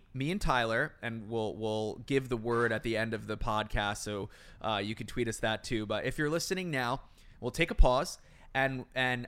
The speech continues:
I want you to tweet us if you drive a Tesla with full self-driving or with not full self-driving, 'cause the Teslas come with autonomous features, but then the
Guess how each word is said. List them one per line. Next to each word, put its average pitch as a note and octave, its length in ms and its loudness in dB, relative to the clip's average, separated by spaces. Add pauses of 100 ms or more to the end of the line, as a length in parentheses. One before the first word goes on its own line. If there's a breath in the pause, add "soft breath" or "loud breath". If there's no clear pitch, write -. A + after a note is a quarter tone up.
I B2+ 100 4
want C#3+ 240 0
you D3+ 80 0
to C3 80 0
tweet F3 360 0
us B2+ 260 2
if E3+ 240 -2
you G3+ 120 -2
drive D3 360 4
a G3 40 -4
Tesla D#3 480 0
with B2+ 180 -4
full C3+ 240 0
self-driving C#3+ 640 2
or B3 200 2
with - 160 2
not E3 220 2
full C3 140 -2
self-driving, G#2+ 500 -2
'cause B2 180 -4 (240 loud breath)
the C#3 60 0
Teslas G3 420 2
come D3+ 200 0
with C#3+ 160 -4
autonomous B2 520 -4
features, A#2 380 -6
but A2+ 140 -8
then A#2 160 -4
the A2 160 -6